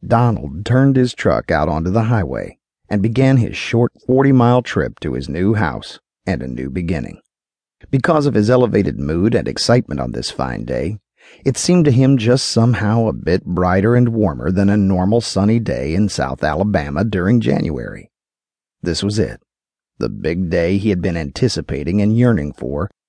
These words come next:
ever since he finally signed all the papers at the lawyer's office for his new bug-out location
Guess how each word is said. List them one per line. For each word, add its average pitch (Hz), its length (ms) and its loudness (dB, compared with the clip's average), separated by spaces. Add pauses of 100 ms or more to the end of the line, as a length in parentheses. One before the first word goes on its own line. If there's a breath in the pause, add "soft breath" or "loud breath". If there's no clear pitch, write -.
(120)
ever 147 260 2
since 123 360 2
he 104 80 -8
finally 98 420 0
signed 90 480 -2
all 120 220 4
the 123 100 2
papers 80 460 -2
at 92 100 -4
the 110 80 0
lawyer's 113 520 2
office 67 480 -6 (240)
for 78 120 -4
his 67 200 -6
new 95 300 2
bug-out 95 600 -2
location 80 640 -6